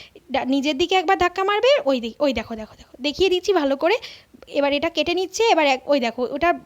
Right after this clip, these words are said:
ঘুরিয়ে ঘুরিয়ে কেটে নিচ্ছে, নখ দিয়ে কেটে নিচ্ছে, নিয়ে নিজের দিকে দিচ্ছে একবার, আর ওই দিকে একবার ধাক্কা মারছে, তাহলে রেডি হয়ে যাচ্ছে।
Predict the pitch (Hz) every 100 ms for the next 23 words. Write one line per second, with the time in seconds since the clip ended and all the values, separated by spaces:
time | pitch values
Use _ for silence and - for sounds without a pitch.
0 | 247 247 269 349 302 330 392 392 262 349
1 | 392 - - 587 - - - 269 285 269
2 | 285 392 359 285 359 381 440 403 349 294
3 | 302 285 359 392 370 - 427 359 523 587
4 | 294 269 269 247 262 240 240 240 233 233
5 | 233 247 269 254 320 480 285 254 247 233
6 | 220 -